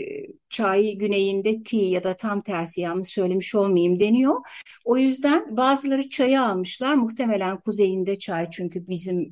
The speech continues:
eski kültürlerimizde Çin'in kuzeyindeymiş. Daha güneyle ilişkisi olanlar da tea demeye başlamışlar.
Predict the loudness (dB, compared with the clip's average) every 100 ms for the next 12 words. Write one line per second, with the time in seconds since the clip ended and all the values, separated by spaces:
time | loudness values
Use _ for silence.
0 | -10 -8 -10 -12 -6 -6 -2 0 2 2
1 | 0 -2 -4 -4 -4 0 0 0 -2 -2
2 | 2 2 2 0 0 0 -4 -14 -20 -20
3 | -6 0 2 2 2 2 4 2 0 -4
4 | -10 -4 0 0 0 0 -2 -2 -6 -4
5 | -2 2 2 2 0 -2 -4 0 2 2
6 | 2 -2